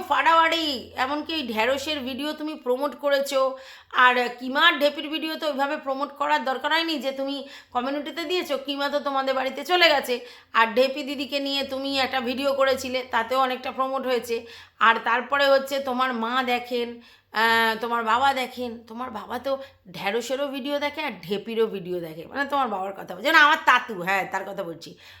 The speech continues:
আর মাও ঢেপির ভিডিও দেখে, আর এদিকে ঢেপিও বলেছিল যে সোনা বাবাও আমার ভিডিও দেখে, কাকু কাকিমা তো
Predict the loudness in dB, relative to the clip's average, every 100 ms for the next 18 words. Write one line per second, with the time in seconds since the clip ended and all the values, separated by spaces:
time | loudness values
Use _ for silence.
0 | 0 0 4 4 4 4 0 -2 -8 0
1 | 0 0 -4 -4 0 0 0 -6 -2 -2
2 | -2 -2 0 2 0 -2 -4 -4 -12 -20
3 | _ 2 6 6 6 2 -2 -16 -12 -2
4 | 2 4 6 6 6 2 0 -2 0 0
5 | 0 0 -4 0 -2 -2 -2 -2 0 -4
6 | -4